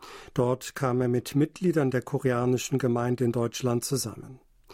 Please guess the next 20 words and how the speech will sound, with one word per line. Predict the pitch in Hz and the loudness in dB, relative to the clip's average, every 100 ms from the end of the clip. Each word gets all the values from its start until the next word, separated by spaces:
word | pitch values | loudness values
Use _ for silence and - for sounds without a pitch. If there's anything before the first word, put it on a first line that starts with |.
| - - - | -16 -16 -8
Ziel | - 202 196 | 0 2 4
der | 170 | 4
Reise | 123 135 143 180 | 2 0 2 2
waren | 147 139 135 | 2 2 2
der | 135 117 | 2 0
Aufbau | 135 131 - 127 | -2 -2 -2 0
eines | 127 117 | 0 0
Bündnisses | - 151 170 180 170 185 185 | 2 2 4 2 2 2 0
für | - 135 | -2 0
künstliche | - 175 - 180 160 | 2 2 2 0 2
Intelligenz | 165 160 151 139 143 135 - 135 | 2 2 0 2 4 2 2 0
mit | 123 - | 0 -2
großen | 139 147 147 151 | 2 2 2 0
U-S-amerikanischen | 147 147 160 143 131 131 143 135 147 - 143 - | 4 2 2 0 0 -2 0 2 2 2 0 0
Technologieunternehmen | 139 - 139 131 135 175 170 156 151 151 127 - - - - - | -2 2 2 2 4 2 4 4 6 4 2 -4 -20 -20 -20 -2
sowie | 180 156 | 0 0
die | 151 156 | 0 -2
Stärkung | - 135 139 147 160 147 - | -2 0 0 2 2 2 0
der | 151 | -2
Zusammenarbeit | - 139 139 143 139 127 131 127 123 | 0 0 2 2 0 -2 0 0 -2